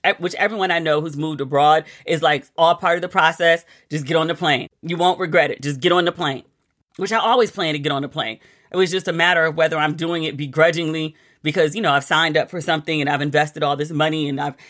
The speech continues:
dismantled so much of my American life. So I feel like I have to,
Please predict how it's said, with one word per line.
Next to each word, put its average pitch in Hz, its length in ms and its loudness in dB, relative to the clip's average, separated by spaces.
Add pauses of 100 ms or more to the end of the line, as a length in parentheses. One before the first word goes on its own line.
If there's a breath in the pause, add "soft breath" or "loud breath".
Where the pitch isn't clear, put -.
(200 loud breath)
dismantled 160 720 -2
so 151 160 -4
much 151 220 -4
of 143 80 -6
my 143 180 0
American 147 460 0
life. 156 400 2 (560 soft breath)
So 180 120 -4
I 151 80 2
feel 175 200 2
like 165 160 2
I 135 40 2
have 170 300 4
to, 220 180 -4